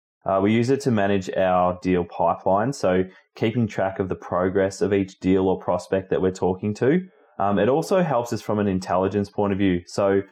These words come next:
you can almost think of it as like a virtual or software-based P A for the business, where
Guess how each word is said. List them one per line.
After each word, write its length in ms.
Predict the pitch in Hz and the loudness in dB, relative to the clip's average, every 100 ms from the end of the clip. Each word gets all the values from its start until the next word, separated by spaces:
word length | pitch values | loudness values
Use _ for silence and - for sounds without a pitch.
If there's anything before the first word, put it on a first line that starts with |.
| _ _ | _ _
you 120 | - | -4
can 120 | 120 143 | 0 2
almost 280 | 165 185 | 2 0
think 200 | 185 151 | 0 0
of 100 | 139 | 2
it 160 | 113 104 | 2 2
as 200 | 101 98 | 2 2
like 200 | 98 95 | 0 0
a 60 | 95 | -2
virtual 440 | 92 92 98 98 | 0 0 0 -2
or 100 | 87 | -2
software-based 800 | 85 92 95 95 87 90 87 - - | -2 -4 -2 0 0 0 -2 -4 -4
P 160 | 87 | 0
A 360 | 90 90 95 - _ _ | 2 2 0 -4 _ _
for 140 | _ 104 | _ -2
the 100 | 95 | 0
business, 480 | 101 104 160 202 - | 0 0 0 -2 0
where 380 | 95 95 92 | 2 4 2